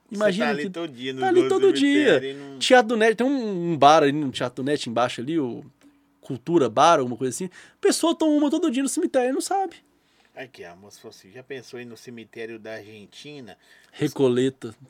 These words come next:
Speaker 2: quero
Speaker 1: Os cachorros
Speaker 2: muito.
Speaker 1: dá pra ver.
Speaker 2: Quero muito. Apesar que o que dá pra ver, em Barbacena,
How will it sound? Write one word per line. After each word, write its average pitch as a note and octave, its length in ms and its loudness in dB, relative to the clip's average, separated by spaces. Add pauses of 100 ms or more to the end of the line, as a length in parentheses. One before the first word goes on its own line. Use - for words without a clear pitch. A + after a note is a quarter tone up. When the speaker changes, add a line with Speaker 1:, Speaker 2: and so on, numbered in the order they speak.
(120)
Speaker 2:
quero C3 220 -4
Speaker 1:
Os B2+ 100 -6
cachorros A#2 280 -6
Speaker 2:
muito. A2+ 140 -6
Speaker 1:
dá A2 120 -10
pra G#2 260 -16
ver. G#2 300 -20 (260)
Speaker 2:
Quero A#2+ 320 -6
muito. A#2 500 -12 (760)
Apesar F3 420 6
que - 80 -18
o - 40 -20
que A3+ 100 -4
dá F#3 160 2
pra E3+ 200 4
ver, D#3+ 380 4
em D#3+ 160 -4
Barbacena, F3 960 2